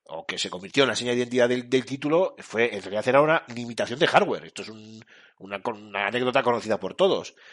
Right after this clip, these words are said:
Eh, lo que pasa que, bueno, muy bien, bueno, en este caso muy bien solventado por,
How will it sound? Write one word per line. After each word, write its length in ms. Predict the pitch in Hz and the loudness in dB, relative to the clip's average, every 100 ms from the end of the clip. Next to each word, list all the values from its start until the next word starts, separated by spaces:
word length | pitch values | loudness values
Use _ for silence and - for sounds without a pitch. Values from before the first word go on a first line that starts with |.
| - - | -20 -14
Eh, 520 | 98 92 90 90 92 | -6 -2 -2 -2 -4
lo 80 | 87 | -6
que 80 | 90 | -10
pasa 160 | 92 107 | -6 -2
que, 60 | |
bueno, 320 | 113 117 82 _ - | 0 0 -4 _ -8
muy 140 | 107 107 | -6 -2
bien, 260 | 101 98 95 101 _ | -4 -6 -14 -20 _
bueno, 100 | 85 | -20
en 40 | 80 | -12
este 120 | - | -8
caso 160 | 110 127 | -2 0
muy 120 | 131 | 0
bien 120 | 113 | -2
solventado 460 | 127 110 131 113 104 | -2 2 2 2 -2
por, 240 | 107 104 | -8 -8